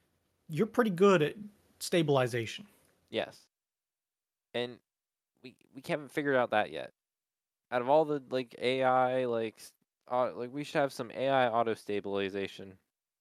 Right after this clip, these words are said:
Speaker 2: for them to, like, feed me that feed and it just be good. And this headset's gonna, like, do it nicely? I doubt. It might,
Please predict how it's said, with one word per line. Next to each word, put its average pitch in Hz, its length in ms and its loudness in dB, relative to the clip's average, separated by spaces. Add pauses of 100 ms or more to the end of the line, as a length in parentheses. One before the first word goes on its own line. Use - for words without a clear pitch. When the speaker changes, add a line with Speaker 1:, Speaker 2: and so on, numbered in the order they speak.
(600)
Speaker 2:
for 123 120 -6
them 110 180 -2
to, 110 100 -4
like, 95 220 -4
feed 123 200 -8
me 127 120 -8
that 110 200 -4
feed 101 260 -8
and 92 100 -10
it 85 120 -14
just - 140 -18
be 101 80 -12
good. - 320 -10 (2250)
And 110 120 -10
this 110 140 -6
headset's 110 460 -4
gonna, 123 300 -6
like, 120 240 -6
do 127 120 -6
it 120 80 -6
nicely? 135 480 -10 (1600)
I - 60 -20 (100)
doubt. 98 260 0 (1120)
It 180 160 -4
might, 165 380 0